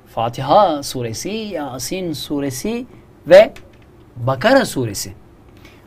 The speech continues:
Bakara suresi gerçekten çok mühimdir. Bakara suresinin içinde bilgelik vardır. Bakara suresinin içinde ilim vardır. Bakara suresinin içinde alimlik tecelli eder. O nedenle, e,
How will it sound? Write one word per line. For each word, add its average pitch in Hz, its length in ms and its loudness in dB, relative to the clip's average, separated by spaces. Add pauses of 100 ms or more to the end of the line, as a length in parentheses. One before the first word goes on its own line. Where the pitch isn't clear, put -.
Bakara 160 380 2
suresi 139 440 -2
gerçekten 127 460 0
çok - 240 -14
mühimdir. 101 400 -12 (380)
Bakara 185 340 4
suresinin 151 460 -2
içinde 185 460 -2
bilgelik 180 500 2
vardır. 104 420 -10 (420)
Bakara 180 360 6
suresinin 170 500 0
içinde 202 400 -2 (160)
ilim 185 380 4
vardır. 110 460 -4 (380)
Bakara 196 480 4
suresinin 196 600 -2
içinde 202 560 4 (540)
alimlik 117 960 0
tecelli 127 580 -2
eder. 101 380 -8 (360)
O - 100 4
nedenle, 214 420 8 (960)
e, 135 320 4